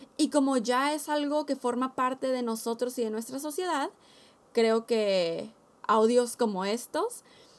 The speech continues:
es, son formas para nosotros poder desbloquear, destapar, eh,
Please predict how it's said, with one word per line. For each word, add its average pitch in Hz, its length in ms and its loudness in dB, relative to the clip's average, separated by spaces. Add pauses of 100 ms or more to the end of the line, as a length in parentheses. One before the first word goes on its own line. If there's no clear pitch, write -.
(200)
es, 220 580 0 (300)
son 233 340 0
formas 262 500 2
para 240 160 0
nosotros 220 360 -4
poder 202 260 -2
desbloquear, 214 1120 0
destapar, 214 1120 -4 (640)
eh, 202 420 2